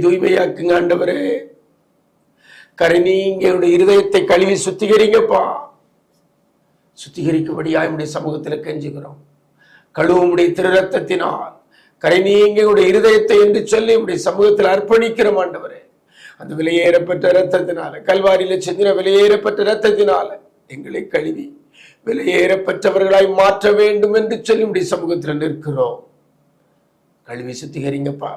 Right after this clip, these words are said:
கழுவுங்கன்னு சொல்லி ஒப்பு கொடுத்த ஒவ்வொரு பிள்ளைகளையும், ஆண்டவரே என் பாவத்தை மன்னிங்கன்னு சொல்லி கேட்ட ஒவ்வொரு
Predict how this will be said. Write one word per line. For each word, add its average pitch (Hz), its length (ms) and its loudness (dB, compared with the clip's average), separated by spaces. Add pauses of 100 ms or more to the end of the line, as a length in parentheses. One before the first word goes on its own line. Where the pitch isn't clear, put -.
(1080)
கழுவுங்கன்னு 143 760 0
சொல்லி 156 240 -2
ஒப்பு - 240 -8
கொடுத்த 160 360 -2
ஒவ்வொரு 196 360 4 (100)
பிள்ளைகளையும், 151 480 -6 (880)
ஆண்டவரே 139 380 -2 (140)
என் - 200 -4
பாவத்தை 160 440 -2
மன்னிங்கன்னு 190 520 2
சொல்லி 185 180 0 (100)
கேட்ட 190 200 2 (160)
ஒவ்வொரு 247 340 4